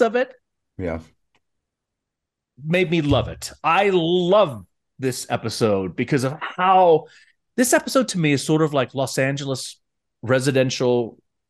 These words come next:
Speaker 1: real estate architecture. Like, you know how in L A there's not one type of house.
Speaker 2: Yeah.
Speaker 1: There's
Speaker 2: Yeah.
Speaker 1: Spanish, there's Cape Cod, there's, there's, there's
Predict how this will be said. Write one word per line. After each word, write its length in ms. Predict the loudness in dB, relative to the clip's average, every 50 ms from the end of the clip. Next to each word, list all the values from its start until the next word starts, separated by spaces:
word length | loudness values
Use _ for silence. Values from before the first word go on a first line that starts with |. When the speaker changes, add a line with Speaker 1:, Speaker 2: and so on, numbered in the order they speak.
| _ _ _ _ _ _ _ -4
Speaker 1:
real 200 | -2 0 0 0
estate 280 | -2 -2 -2 -4 -2 -2
architecture. 520 | -4 -4 -4 -6 -10 -10 -10 -10 -10 -10 -12 -14 -20 -12 -6
Like, 140 | -6 -4 -2
you 80 | 0 2
know 120 | 2 2
how 160 | 2 2 2
in 80 | 2 2
L 180 | 2 2 2 2
A 200 | 0 0 -2 -4 -8 -20 _ _ -2
there's 200 | -2 0 0 0
not 320 | 0 -2 -2 -4 -6 -6
one 380 | -2 0 0 0 0 -2 -6 -8 _
type 300 | -12 -8 -8 -8 -8 -8
of 220 | -10 -10 -10 -12 -18 _ _ _ _
house. 300 | -10 -8 -8 -8 -6 -2
Speaker 2:
Yeah. 200 | -2 -2 -2 -2 -6 -6 -2
Speaker 1:
There's 220 | -2 0 0 -2
Speaker 2:
Yeah. 60 | -2 -2
Speaker 1:
Spanish, 380 | 0 0 0 -2 -4 -4 -4
there's 180 | -2 -2 -4 -2
Cape 260 | -2 -4 -4 -4 -4
Cod, 340 | -2 0 0 2 0 0 0
there's, 200 | -2 -2 -2 -4
there's, 400 | -6 -4 -2 -2 -2 -2 -4 -10
there's 400 | -8 -4 -2 -2 -2 -4 -6 -10